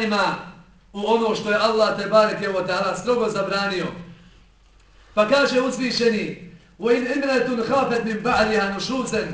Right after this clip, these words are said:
aw i'raban fala junaha alayhima, fala junaha alayhima an yusliha baynahuma sulha,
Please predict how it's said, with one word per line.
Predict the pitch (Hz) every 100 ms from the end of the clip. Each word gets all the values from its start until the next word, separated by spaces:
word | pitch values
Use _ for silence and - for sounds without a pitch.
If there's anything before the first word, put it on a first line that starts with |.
| - - - -
aw | 180 180
i'raban | 220 - 214 247 226 214
fala | 220 247 220 214
junaha | 208 220 208 202
alayhima, | 214 202 208 190 170 - - - - - - - -
fala | 233 262 247 233
junaha | 240 233 233
alayhima | 240 247 233 233 220 214 - - 185
an |
yusliha | 202 247 220 226 214 214
baynahuma | 226 226 214 214 196
sulha, | - 233 180 208 175 -